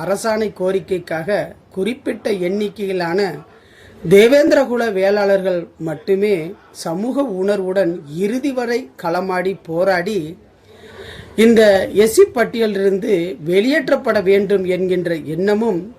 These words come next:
பெரும்பான்மையான தேவேந்திரர்களிடம் இருந்து வருகின்றது என்பதையும் நாம் உண்மையாக உணர்ந்தோம். ஆனால்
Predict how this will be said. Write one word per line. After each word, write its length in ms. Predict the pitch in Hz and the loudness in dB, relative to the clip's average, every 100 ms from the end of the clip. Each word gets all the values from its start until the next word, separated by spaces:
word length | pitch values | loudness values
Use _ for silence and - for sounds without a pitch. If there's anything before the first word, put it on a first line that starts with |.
| - | -4
பெரும்பான்மையான 1080 | 185 214 233 240 214 220 214 208 214 180 202 151 | -2 0 -2 -2 0 0 2 2 2 0 -8 -4
தேவேந்திரர்களிடம் 920 | 170 196 233 220 214 196 196 190 175 | 0 2 2 0 -2 0 0 0 0
இருந்து 320 | 185 196 190 | 0 2 0
வருகின்றது 540 | 175 175 180 175 165 160 | 0 -2 -2 -4 -4 -6
என்பதையும் 460 | 156 156 156 185 | -6 -6 -4 -2
நாம் 180 | 190 170 | -2 -4
உண்மையாக 520 | 156 175 185 170 170 | -4 -2 0 0 -2
உணர்ந்தோம். 640 | 160 147 175 160 165 269 - - - - - - - | -4 -2 -4 -2 -4 -4 -6 -20 -20 -20 -20 -20 -6
ஆனால் 540 | 185 202 233 180 196 | 0 4 4 2 -4